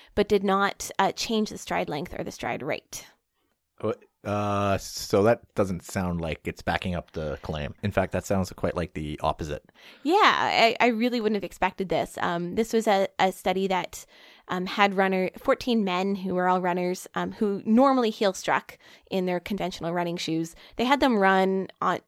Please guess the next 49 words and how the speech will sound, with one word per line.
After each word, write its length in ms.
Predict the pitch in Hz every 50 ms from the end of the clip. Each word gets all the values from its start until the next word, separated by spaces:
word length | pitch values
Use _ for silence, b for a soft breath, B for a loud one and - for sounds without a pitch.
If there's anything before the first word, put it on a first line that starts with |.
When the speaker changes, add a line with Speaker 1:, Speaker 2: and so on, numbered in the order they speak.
| _ -
Speaker 1:
on 160 | - 269 254
a 40 | 240
treadmill 520 | 240 - - 190 190 190 180 180 175 175
with 140 | 175 180 185 -
either 200 | 156 175 180 180
Nike 260 | 180 170 175 - 175
Pegasus 480 | - - 277 269 285 285 - 247 247 -
shoes 440 | - - 233 226 226 226 226 214 214 - -
or 120 | 180 180
Nike 280 | 175 180 175 - - 196
Free 260 | - - 226 226 214
shoes. 520 | 208 - - 165 160 151 - 165 - - B B B B B B B B B
Um, 300 | B 196 190 180 180 180 -
and 300 | - 208 202 190 190 190
so 120 | - 247 226
they 120 | 240 240
had 180 | 254 262 302 302
them 100 | 359 330
switch 640 | 254 - - - - - 180 - - - - - - -
suddenly, 580 | - - 285 285 294 285 285 302 - 339 320 - _ B B B B B B B B B B B
um, 340 | 208 208 196 190 190 190 190
between 380 | 190 196 - - - 262 262 240
the 60 | 226
shoes 260 | - - 196 185 -
and 80 | 190 196
then 100 | 190 190
kind 180 | - - 190
of 60 | 196 -
compared 460 | - 185 - - - 190 180 185 180
the 140 | - 151 175
impact 340 | 208 - - 208 - _
forces 480 | - - 185 190 - - 175 175 175 175
and 100 | 175 175
their, 220 | 160 151 170 - -
and 140 | 185 185 180
their 60 | 165 180
heel 220 | - 302 311 302
strike. 420 | - - - - 123 131 - - B B B B B
And 100 | B 226
they 120 | 220 220 214
really 240 | 233 269 294 277
didn't 280 | 247 226 214 214 202 _
find 400 | - - 196 190 214 220 208 202 190
that 160 | - - -
the 80 | 196 196
minimalist 420 | 190 180 180 180 180 180 - -
shoes 300 | - 165 180 175 175 170
decreased 580 | 180 - - 202 226 - - - - - - -
heel 220 | - - -